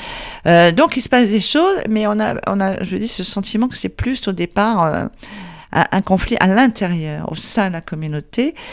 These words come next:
Et là aussi, avec, euh, c'est, c'est une, une difficulté pour nous aussi, parce qu'on s'aperçoit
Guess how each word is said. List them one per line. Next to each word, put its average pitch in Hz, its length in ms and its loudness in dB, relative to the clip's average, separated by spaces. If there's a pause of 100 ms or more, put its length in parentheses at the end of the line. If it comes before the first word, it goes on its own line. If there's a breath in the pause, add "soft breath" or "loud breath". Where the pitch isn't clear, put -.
(680 loud breath)
Et 226 120 8
là 294 220 8
aussi, 311 500 6
avec, 226 420 4
euh, 190 500 4
c'est, 214 200 6
c'est 220 320 2
une, 196 160 -2
une 214 180 2
difficulté 226 560 -4
pour 208 180 0
nous 202 100 2
aussi, 208 340 -2
parce 220 180 0
qu'on 202 240 0
s'aperçoit 226 720 0